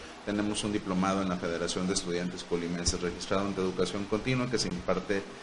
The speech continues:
en Colima, en Tecomán y en Manzanillo, por decirte algún,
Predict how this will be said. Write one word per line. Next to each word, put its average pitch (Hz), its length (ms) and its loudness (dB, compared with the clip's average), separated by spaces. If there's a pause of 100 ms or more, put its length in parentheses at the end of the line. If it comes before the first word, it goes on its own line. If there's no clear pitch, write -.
(260)
en 92 100 0
Colima, 110 800 6
en 90 380 4
Tecomán 95 440 2
y 101 40 2
en 98 100 2
Manzanillo, 92 560 4
por 87 200 0
decirte 90 460 0
algún, 87 680 0